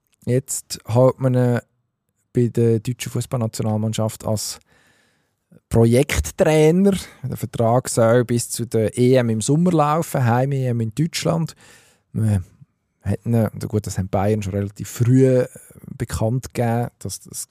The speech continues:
kein grosses Problem werde sein, aus dem Vertrag rauszubekommen. Logisch, man schuldet dem,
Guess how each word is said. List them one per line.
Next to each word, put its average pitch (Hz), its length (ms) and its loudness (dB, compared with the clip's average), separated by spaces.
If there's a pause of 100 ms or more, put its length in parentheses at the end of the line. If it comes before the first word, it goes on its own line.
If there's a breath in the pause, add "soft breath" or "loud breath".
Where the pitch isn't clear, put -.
(200)
kein 127 180 0
grosses 120 480 0
Problem 117 460 0
werde 117 380 0
sein, 160 340 0
aus 123 220 0
dem 120 140 -4
Vertrag 113 440 -4
rauszubekommen. 170 760 -2 (100)
Logisch, 120 540 -2
man 110 140 -8
schuldet 113 360 -6
dem, 113 160 -6